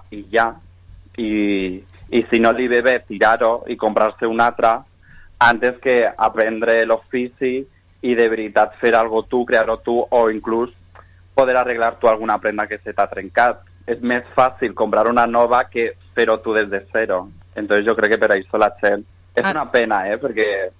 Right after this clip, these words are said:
Speaker 1: eh, cosir és una meravella i, i personalment a mi me fa molt feliç i com, pa mi és com un modo
Speaker 2: Teràpia, no? O algo així.
Speaker 1: Teràpia, sí,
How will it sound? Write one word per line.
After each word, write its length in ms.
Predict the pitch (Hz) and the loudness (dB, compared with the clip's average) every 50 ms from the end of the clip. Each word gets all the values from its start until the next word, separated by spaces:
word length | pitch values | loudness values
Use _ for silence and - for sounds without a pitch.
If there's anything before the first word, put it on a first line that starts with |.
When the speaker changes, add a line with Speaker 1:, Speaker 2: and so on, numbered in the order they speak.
| _ _ _ _ _ - - - | _ _ _ _ _ -12 -4 0
Speaker 1:
eh, 240 | 123 120 113 110 - | 0 0 0 0 0
cosir 680 | - 117 110 - - - 117 113 113 120 135 147 147 - - | 0 0 0 -2 -4 -2 0 2 2 2 2 0 -2 -2 -2
és 160 | 120 127 127 - - _ _ _ | -2 -2 -2 -4 -14 _ _ _
una 280 | _ - 127 131 131 131 | _ -8 -2 0 0 2
meravella 880 | 120 113 107 107 101 104 107 113 113 113 127 143 156 156 175 208 247 277 - _ - - _ _ _ _ _ | 2 2 2 2 2 0 0 -6 -4 0 2 2 2 2 0 -4 -8 -12 -14 _ -20 -20 _ _ _ _ _
i, 920 | - 135 131 127 127 120 120 117 117 113 110 110 107 104 101 98 95 92 - | -8 -4 -4 -2 0 0 0 0 0 -2 -2 -2 -2 -2 -4 -4 -6 -6 -4
i 100 | - 117 | -4 -2
personalment 800 | 120 - 117 110 - - 113 110 113 113 117 117 117 113 117 123 | 0 0 0 0 -2 -4 -2 0 0 0 0 0 -2 -4 -2 -2
a 120 | 131 123 | -2 -2
mi 340 | 120 113 117 117 117 123 147 170 - - - - - - - - | -2 -2 -4 -4 -4 -6 -8 -10 -12 -16 -20 -20 -20 -16 -6 -2
me 140 | 123 120 123 | -2 -2 2
fa 140 | - 120 113 | 2 0 0
molt 200 | 120 127 123 - | 0 -2 -8 -2
feliç 480 | - 127 120 117 113 113 117 135 143 - | 0 0 0 0 0 -4 -4 -6 -6 -8
i 60 | 147 127 | -10 -4
com, 540 | - 135 123 120 113 113 110 107 104 104 104 - - - - - | 0 2 4 4 4 2 0 -4 -8 -10 -12 -14 -18 -20 -12 -2
pa 120 | - 120 117 | 0 0 0
mi 80 | 120 120 | 0 -2
és 60 | - | 0
com 140 | - 156 147 | 0 0 0
un 80 | 147 143 | 2 0
modo 300 | 139 135 131 135 151 156 156 151 143 127 113 104 101 98 - - - - - - - - | 0 0 2 2 2 2 4 2 2 2 0 -2 -4 -8 -14 -20 -20 -20 -20 -20 -20 -8
Speaker 2:
Teràpia, 500 | - 196 190 202 196 160 - 175 160 151 | -4 -2 0 0 0 -2 -4 -6 -8 -6
no? 200 | 160 196 262 302 330 277 | -6 -4 -6 -4 -4 -4
O 40 | 190 | -4
algo 160 | 180 180 180 180 | -4 -2 -4 -4
així. 80 | 170 131 | -2 -2
Speaker 1:
Teràpia, 420 | 131 131 143 143 139 123 113 107 101 101 - - - - | -2 -2 -4 -2 0 0 2 2 0 -2 -4 -10 -8 -6
sí, 80 | 135 | -4